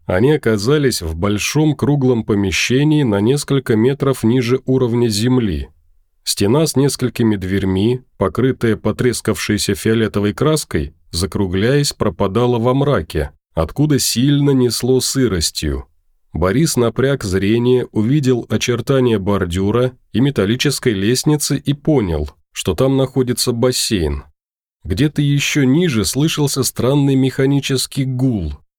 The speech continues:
а ещё ближе, судя по всему, за одной из дверей приглушённые мужские голоса.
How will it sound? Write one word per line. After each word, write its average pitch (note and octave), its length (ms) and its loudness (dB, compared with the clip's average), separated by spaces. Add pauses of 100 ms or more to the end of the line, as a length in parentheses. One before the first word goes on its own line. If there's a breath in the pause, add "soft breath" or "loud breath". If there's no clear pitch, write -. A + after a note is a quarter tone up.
а D#2+ 80 0
ещё F#2 300 0
ближе, C3+ 440 2
судя C3 300 0
по B2+ 160 -2
всему, C3+ 420 0
за G#2+ 200 0
одной A2+ 320 2
из G#2+ 260 -2
дверей A#2 600 0 (220)
приглушённые A#2 800 0
мужские G#2+ 520 0
голоса. G2 760 -2